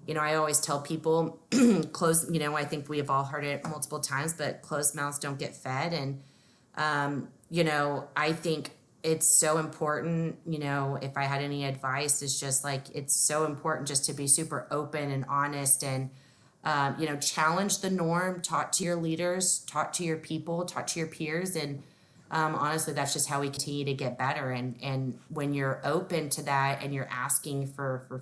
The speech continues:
feedback or advice or perspective or, you know, talking about your perspective or your perception,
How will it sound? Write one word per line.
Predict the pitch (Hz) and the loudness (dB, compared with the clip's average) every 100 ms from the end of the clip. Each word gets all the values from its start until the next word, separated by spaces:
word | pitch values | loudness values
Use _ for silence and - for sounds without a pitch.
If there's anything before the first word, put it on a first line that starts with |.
| - | -6
feedback | 175 175 156 143 135 131 | -4 -2 0 0 -2 -4
or | 131 | -4
advice | 127 143 156 151 135 - | -4 0 0 0 -2 -4
or | 117 | -8
perspective | - - - 156 165 - 147 139 135 | -12 -4 -2 -2 -4 -4 -4 -2 -2
or, | 127 120 127 - - | -2 -2 -6 -18 -14
you | - 147 | -4 -2
know, | 143 | -2
talking | 135 151 170 175 160 | 0 2 2 2 -2
about | 151 143 143 143 | 2 4 2 -2
your | 139 160 180 | 0 0 0
perspective | 170 160 - 147 143 - 147 139 | 2 2 2 0 -2 -4 -4 -2
or | |
your | 139 147 165 | -2 -2 -2
perception, | 165 143 143 135 - 143 135 | -2 0 0 0 -2 -2 -4